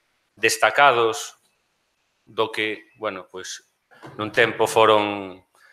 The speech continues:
novos creadores e agora, pois, Mónica sigue sendo nova creadora e penso que sigue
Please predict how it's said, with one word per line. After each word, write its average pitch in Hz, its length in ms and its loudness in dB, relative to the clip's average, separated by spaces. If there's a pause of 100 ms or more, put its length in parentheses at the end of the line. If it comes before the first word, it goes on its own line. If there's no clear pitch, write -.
(220)
novos 123 400 4
creadores 120 880 4
e 101 80 -4
agora, 101 320 2
pois, 98 160 -10
Mónica 101 400 -4
sigue 98 240 -8
sendo 95 400 -6
nova 98 240 0
creadora 98 480 0
e 92 80 -6
penso 104 400 -6
que 98 80 -14
sigue 95 480 -6